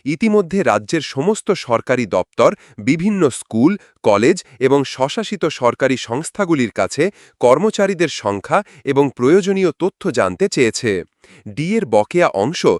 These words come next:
দ্রুত এবং সঠিকভাবে মেটানোর জন্য একটি নতুন প্রযুক্তিগত পদ্ধতি তৈরি করার বিষয়েও নবান্ন সিদ্ধান্ত নিয়েছে বলে জানা গেছে।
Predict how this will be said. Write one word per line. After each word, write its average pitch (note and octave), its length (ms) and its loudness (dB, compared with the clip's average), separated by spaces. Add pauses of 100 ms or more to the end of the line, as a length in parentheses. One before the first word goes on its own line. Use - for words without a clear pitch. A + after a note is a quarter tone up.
(240)
দ্রুত B2 320 0
এবং C#3 360 2
সঠিকভাবে E3 640 -2
মেটানোর C3 460 0
জন্য G#2+ 400 0 (200)
একটি D3 280 -2
নতুন C3+ 420 -2
প্রযুক্তিগত D#3+ 720 -2
পদ্ধতি A#2+ 520 -2
তৈরি C#3+ 300 -2
করার C3+ 280 2
বিষয়েও G#2 460 0 (300)
নবান্ন D3+ 460 2
সিদ্ধান্ত E3 560 -4
নিয়েছে A#2 340 0
বলে C3+ 220 2
জানা B2 260 2
গেছে। G2 440 -2